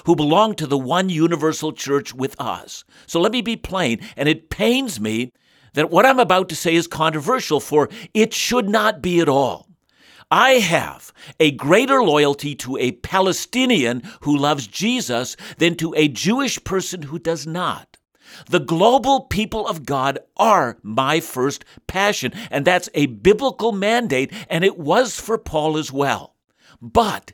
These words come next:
and this is crucial, that does not exempt me as a Gentile Christian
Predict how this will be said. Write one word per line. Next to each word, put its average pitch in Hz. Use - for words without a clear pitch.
and 175
this 127
is 220
crucial, -
that 190
does 175
not 156
exempt 127
me 202
as 180
a 170
Gentile 156
Christian 135